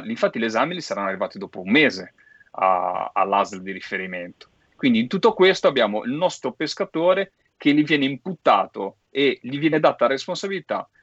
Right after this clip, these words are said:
dell'inquinamento di cui, di cui non ha sicuramente nessun tipo di, però ecco,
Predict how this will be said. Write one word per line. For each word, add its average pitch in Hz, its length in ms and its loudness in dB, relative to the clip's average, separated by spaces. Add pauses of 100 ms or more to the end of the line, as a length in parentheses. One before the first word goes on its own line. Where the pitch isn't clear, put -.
dell'inquinamento 156 760 -2
di 131 180 -4
cui, 139 460 -4
di 127 300 -6
cui 151 180 8
non 123 180 6
ha 127 360 4
sicuramente 123 840 -2 (260)
nessun 127 520 -2
tipo 123 400 -2
di, 104 240 -2 (120)
però 131 280 6
ecco, 104 320 -4